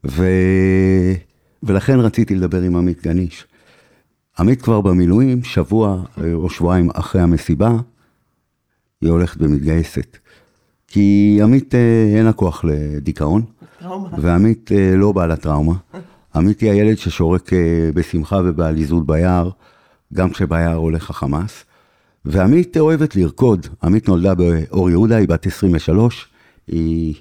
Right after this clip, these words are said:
Speaker 1: מגיעה לנובה, לא כי היא יכולה להרשות לעצמה, דנה, כי היא כבר בגיל הזה שהיא והחברה שלה מגיעות למסיבה, כי לחברה זוהר יש חבר מבוגר.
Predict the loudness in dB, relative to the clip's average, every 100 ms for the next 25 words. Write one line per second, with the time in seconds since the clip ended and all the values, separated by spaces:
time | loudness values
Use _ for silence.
0 | _ _ _ _ -4 -2 2 2 2 2
1 | 4 2 2 -2 -4 _ _ _ _ _
2 | _ _ _ _ _ -16 -2 2 2 2
3 | 0 0 2 2 2 0 0 -2 0 -2
4 | -2 0 0 -2 -6 _ _ _ _ _
5 | _ 0 0 0 -2 0 -2 2 2 2
6 | 2 0 2 2 2 0 0 0 2 0
7 | 0 -2 -2 -8 _ _ _ _ -12 -8
8 | -4 -2 -2 -6 -6 -8 -4 -4 -4 -10
9 | _ _ _ -10 -8 -6 -4 -2 2 2
10 | 2 2 2 0 -4 _ _ _ _ _
11 | -16 -14 -12 -8 0 2 2 -2 -6 -8